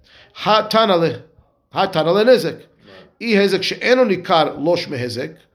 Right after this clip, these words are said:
Ha vele knasa, ve knasa lo kamairi." Step one. Step one, like this. When a person is mitameh somebody's food, it, can you recognize the damage that's there? No.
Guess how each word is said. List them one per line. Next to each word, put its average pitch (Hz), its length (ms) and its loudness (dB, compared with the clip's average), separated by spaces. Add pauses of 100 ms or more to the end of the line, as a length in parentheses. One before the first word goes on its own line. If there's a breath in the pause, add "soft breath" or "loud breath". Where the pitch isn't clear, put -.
(400 soft breath)
Ha 160 180 0
vele 220 180 4
knasa, 247 460 0
ve 160 80 -4
knasa 180 340 -4
lo 165 120 -4
kamairi." 131 400 -8 (400)
Step - 300 -8
one. 117 220 -6 (420 soft breath)
Step 170 240 -2
one, 190 200 2
like 165 160 -2
this. 117 300 -8 (320 soft breath)
When 208 240 -2
a 254 60 2
person 220 340 0
is 160 80 -4
mitameh 175 420 0
somebody's 156 380 -2
food, 117 420 -8 (600 soft breath)
it, 180 240 -14
can 190 140 -4
you 196 100 2
recognize 214 680 0
the 156 80 -6
damage 151 420 0
that's 139 180 -8
there? 139 340 -4 (960)
No. 294 400 -4